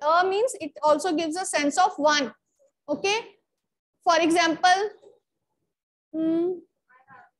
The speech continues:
I have a pen. Okay, next example I'm going to give you. Suppose I say, mm, the milk cost twenty-five rupees a litre.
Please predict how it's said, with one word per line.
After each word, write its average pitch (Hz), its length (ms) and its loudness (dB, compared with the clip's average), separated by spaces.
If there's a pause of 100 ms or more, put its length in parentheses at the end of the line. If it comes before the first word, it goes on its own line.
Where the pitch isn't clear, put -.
(560)
I 330 120 2
have 339 300 0
a 330 40 -2
pen. 311 320 -4
Okay, 330 220 -6
next 339 280 -6
example 311 460 -2
I'm 320 200 -2
going 302 280 -2
to 339 120 -10
give 302 140 -6
you. 339 140 -10
Suppose 302 400 0
I 330 140 2
say, 311 420 -2 (640)
mm, 320 480 -2 (1120)
the 339 160 4
milk 392 320 2
cost 320 380 0 (200)
twenty-five 330 640 -2
rupees - 480 -6
a 311 160 2
litre. 233 340 -2